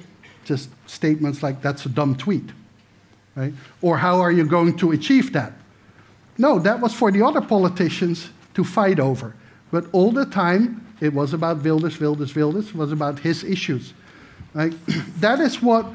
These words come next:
populist actors like Tsipras, <clears throat> like Marine Le Pen,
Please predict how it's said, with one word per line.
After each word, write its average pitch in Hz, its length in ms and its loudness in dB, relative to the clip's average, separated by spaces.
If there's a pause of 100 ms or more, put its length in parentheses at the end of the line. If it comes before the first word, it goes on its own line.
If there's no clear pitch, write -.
(400)
populist 233 500 0
actors 196 460 0
like 202 180 2
Tsipras, 190 880 0 (800)
<clears throat> - 60 -4 (880)
like 185 320 0
Marine 208 400 2
Le 196 80 2
Pen, 165 500 -2